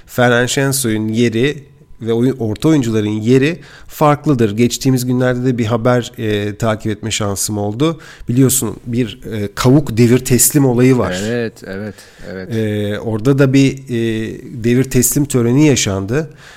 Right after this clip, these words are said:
Speaker 1: E, Ferhan Şensoy'un, e, kavuğunu devrettiği, e, Rasim Öztekin de bir devir yaptı.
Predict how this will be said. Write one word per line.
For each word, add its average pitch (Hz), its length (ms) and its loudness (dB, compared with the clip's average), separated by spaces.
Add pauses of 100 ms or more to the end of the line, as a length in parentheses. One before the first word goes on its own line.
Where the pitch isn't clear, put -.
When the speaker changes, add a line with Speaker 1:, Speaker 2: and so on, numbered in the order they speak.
(160)
Speaker 1:
E, 107 240 -4
Ferhan 113 380 -2
Şensoy'un, 135 760 0 (380)
e, 117 40 -6 (360)
kavuğunu 120 600 2
devrettiği, 110 840 2 (400)
e, 104 280 -4
Rasim 113 400 2
Öztekin 147 580 0 (240)
de 139 400 2 (200)
bir 120 220 0
devir 127 280 8
yaptı. 127 540 2